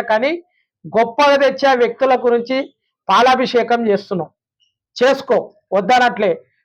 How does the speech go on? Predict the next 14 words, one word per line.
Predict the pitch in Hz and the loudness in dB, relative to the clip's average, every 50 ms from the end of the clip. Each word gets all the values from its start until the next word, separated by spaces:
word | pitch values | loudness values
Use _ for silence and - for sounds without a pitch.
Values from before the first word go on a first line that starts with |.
| _ _ - | _ _ 0
కానీ | 220 247 294 294 285 277 | 2 2 4 2 2 2
ఈరోజు | 277 277 285 285 277 262 269 247 | 4 4 4 4 2 0 2 2
కొడంగల్ | 254 269 269 269 262 262 262 254 | 2 2 2 2 2 2 2 4
నియోజకవర్గంలో | 247 254 247 247 - - 240 240 233 226 220 233 226 233 254 311 339 330 330 - _ _ _ _ _ _ _ _ _ _ _ _ _ _ - | 4 2 2 0 0 0 2 2 4 4 2 0 2 2 2 4 4 2 0 -4 _ _ _ _ _ _ _ _ _ _ _ _ _ _ 0
కేటీఆర్ | 226 254 285 277 294 277 277 277 277 277 269 | 2 2 4 2 2 2 2 4 4 2 2
అన్న | 269 277 277 254 | 2 2 2 2
గారు | 254 262 262 240 190 233 | 2 2 2 2 2 0
దత్తత | 233 233 233 262 254 269 262 | 0 2 0 -2 0 0 0
తీసుకున్న | 254 254 247 247 _ 254 247 240 | 0 0 -2 -4 _ -2 -2 -2
తర్వాత, | 226 226 220 226 233 254 247 - 240 190 143 - _ _ _ _ _ _ _ - | 0 2 0 2 4 2 2 2 0 0 -2 -4 _ _ _ _ _ _ _ 0
కొడంగల్ | 233 269 277 269 269 269 269 262 254 | 2 2 4 2 2 2 2 2 2
నియోజకవర్గంలో | 254 262 269 269 269 - 262 262 262 254 247 254 262 262 262 262 | 2 2 2 0 0 0 2 4 4 4 2 2 2 2 2 2
రెండు | 254 247 240 254 | 2 2 2 2
వేల | 262 269 262 262 | 2 2 2 2